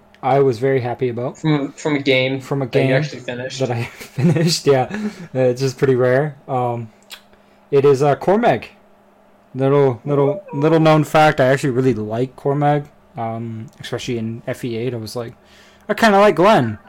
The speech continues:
Speaker 1: Spoilers: something happens to Glenn. It's like, "Oh, I kinda like, I kinda like Cormag." <laughs> Cormag's pretty cool. So, um,
Speaker 2: Wait, that wasn't Tana?
Speaker 1: <laughs> Yeah. Well, I mean, I
Speaker 2: Tana?
Speaker 1: like, I like Tana too. Remember, I ran around with both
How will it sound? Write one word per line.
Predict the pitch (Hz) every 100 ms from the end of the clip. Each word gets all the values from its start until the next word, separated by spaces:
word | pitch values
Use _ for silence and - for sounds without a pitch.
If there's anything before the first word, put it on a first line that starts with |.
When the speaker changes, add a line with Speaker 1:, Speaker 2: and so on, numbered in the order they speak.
| _
Speaker 1:
Spoilers: | - - - 139 135 131 131 127
something | - 120 123
happens | 127 120 113
to | 113
Glenn. | 131 131
It's | 120
like, | 127 -
"Oh, | 196
I | 208
kinda | - 180
like, | 196 165 - - 147
I |
kinda | 139 175 175
like | 139
Cormag." | 151 165 123 104 - - - - - _ -
<laughs> | - 214 143
Cormag's | - 180 196 143
pretty | 143 120
cool. | 139 135 156 - - - - - _ _
So, | - 139 127 123
um, | 120
Speaker 2:
Wait, | 180 156
that | - 156
wasn't | 156 165 208 -
Tana? | 185 208 262 -
Speaker 1:
<laughs> | _ - -
Yeah. | 151 - 403 - 160 - -
Well, | 208 247
I |
mean, | 302
I |
Speaker 2:
Tana? | 302
Speaker 1:
like, | 339
I | 294
like | 185 247
Tana | - 165 127
too. | 160 117 -
Remember, | 139 170 226 269 240 233
I | 170
ran | 175 214 226
around | 214 220 196
with | 175 147 113 _
both | 131 143